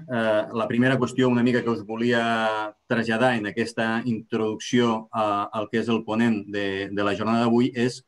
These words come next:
eh, això, que estigueu una mica atents des de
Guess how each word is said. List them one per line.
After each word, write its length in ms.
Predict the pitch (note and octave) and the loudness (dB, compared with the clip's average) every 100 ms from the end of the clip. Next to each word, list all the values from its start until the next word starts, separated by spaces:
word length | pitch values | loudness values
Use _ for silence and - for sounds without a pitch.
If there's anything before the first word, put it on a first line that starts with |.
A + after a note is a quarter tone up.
| _ | _
eh, 140 | A2+ A2+ | -10 -6
això, 380 | A2 G2+ G2+ - | -4 -4 -4 -4
que 80 | F#2+ | -8
estigueu 340 | - G#2 A#2+ | -4 2 4
una 140 | A#2+ A#2 | 4 4
mica 480 | A#2+ A#2+ A#2+ A#2 - | 4 2 0 0 -2
atents 560 | A#2 C3+ C3 G#2+ - G#2 | -4 0 2 0 -4 -8
des 220 | G2+ G2 | -8 -4
de 420 | G2 G2 F#2+ F#2+ | -4 -2 -4 -6